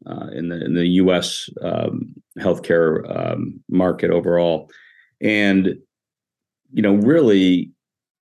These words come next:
what was interesting about that market at the time, twenty-five years ago, is they were,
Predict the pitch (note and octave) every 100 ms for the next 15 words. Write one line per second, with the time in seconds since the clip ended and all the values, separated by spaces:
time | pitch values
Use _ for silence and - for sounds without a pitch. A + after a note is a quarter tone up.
0 | _ A2+ G#2 G2+ G2+ C3+ C#3+ A#2+ G#2+ F#2
1 | F2 F#2 F#2 G2+ F#2+ D#2+ F2 E2+ - -
2 | - _ _ - - E2 - E2+ E2 -
3 | F2+ F2 F2 E2+ E2+ E2+ E2 E2 E2+ E2
4 | E2 - - D2+ G2+ A#2+ A#2+ F#2+ F2